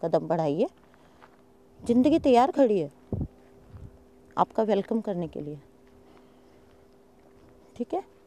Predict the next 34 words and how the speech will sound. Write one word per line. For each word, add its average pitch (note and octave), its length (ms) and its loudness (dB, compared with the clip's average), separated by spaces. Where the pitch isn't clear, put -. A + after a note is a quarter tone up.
Spiritual C#4 540 0
होना G3+ 400 0
बुरी B3+ 240 2
बात A#3+ 180 2
नहीं F#3 160 -6
है, E3 120 -12
उसका - 240 -2
label F3 500 2
बुरी G#3 240 0
बात E3 300 -6
है। - 180 -16
and B3+ 160 6
जिस C4+ 220 2
तरह C4+ 200 2
से - 120 0
आप A3+ 160 0
spirituality A#3+ 640 -2
को, B3+ 180 0
spiritual B3 440 -2
journey A3 280 -2
को B3+ 120 0
successful C4+ 600 0
बनाने A3 440 2
के B3 180 0
लिए A3+ 280 2
सोच A3+ 340 0
रहे G3+ 120 6
हैं, G3 180 2
वैसे G#3+ 340 2
वो G#3+ 200 0
successful F#3 680 -6
बनेगी F3+ 400 0
भी F#3+ 120 -6
नहीं। E3 260 -8